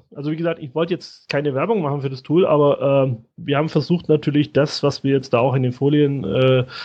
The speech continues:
gemacht haben, äh, irgendwie auch im Tool abzubilden. Das heißt, ähm, wir versuchen hier, um einfach mal vielleicht so ein paar U S Ps von, von den Sia Ratio Tools dann auch hervorzustellen. Ich hoffe, du verlinkst es ja auch dann raus, äh,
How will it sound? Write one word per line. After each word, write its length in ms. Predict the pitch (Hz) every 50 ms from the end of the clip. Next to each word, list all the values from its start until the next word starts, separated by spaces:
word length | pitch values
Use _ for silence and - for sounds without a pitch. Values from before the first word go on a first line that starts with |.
| - - _
gemacht 400 | - 135 123 131 131 127 - -
haben, 440 | 135 123 123 127 127 127 127 127 127
äh, 200 | - 127 117 - - -
irgendwie 440 | - - - 165 151 160 139 139 120
auch 160 | 135 131 113
im 140 | 139 127 123
Tool 220 | - 151 156 165
abzubilden. 600 | - - - - - 104 95 104 101 98 92 113
Das 200 | 117 117 - -
heißt, 280 | 127 131 127 123 - - - - - - - - -
ähm, 540 | 135 131 127 127 131 131 131 131 139 127 - - -
wir 180 | - 131 135
versuchen 500 | - 160 143 - - 170 170 - 180 170
hier, 440 | 151 143 156 151 156 151 151 139 - - _ _ _ _ _ _ _ _ _ _ - - - -
um 140 | - 147 139
einfach 240 | 139 151 156 147
mal 160 | 143 139 139 127
vielleicht 260 | 151 143 139 135 -
so 60 | 147
ein 80 | 135 -
paar 200 | 139 131 135 139
U 120 | 135 135
S 100 | 131 127
Ps 300 | - - 165 165 151 -
von, 260 | - 135 127 127 127
von 140 | 123 - 131
den 100 | 127 123
Sia 160 | 117 123 123
Ratio 320 | 117 120 135 139 - - 123
Tools 300 | 123 - 131 139 135 -
dann 120 | 131 113
auch 260 | 113 117 123 - -
hervorzustellen. 1500 | 135 117 113 - 127 131 131 131 - 135 123 123 - - - 120 120 123 123 123 104 - - - 123 127 139 156 143 - - - - - - - - -
Ich 160 | 156 - -
hoffe, 180 | 151 135 165 160
du 100 | 160 143
verlinkst 420 | - 151 127 131 156 165 - -
es 160 | 151 131 -
ja 120 | - 127 110
auch 140 | 117 139
dann 160 | - 135 127 123
raus, 440 | 123 120 120 135 143 - - -
äh, 360 | - - 127 131 135 135 123